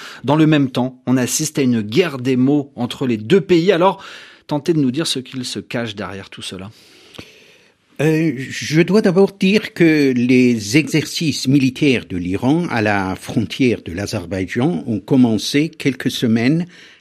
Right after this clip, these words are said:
Speaker 2: après les exercices militaires de l'Azerbaïdjan sur son sol,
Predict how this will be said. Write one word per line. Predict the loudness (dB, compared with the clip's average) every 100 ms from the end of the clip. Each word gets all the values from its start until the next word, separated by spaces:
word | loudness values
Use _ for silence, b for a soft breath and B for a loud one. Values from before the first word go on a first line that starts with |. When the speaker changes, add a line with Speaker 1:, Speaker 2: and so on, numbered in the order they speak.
| B
Speaker 2:
après | -6 -6 -8 0 2 2
les | 2 2 2 2 2
exercices | 2 2 -2 -4 -4 2
militaires | 2 4 2 2 2 0 -4
de | -4
l'Azerbaïdjan | 0 2 0 0 -2 0 -2
sur | -2 -8 -12
son | -8 -8 -8
sol, | -10 -6 0 2 2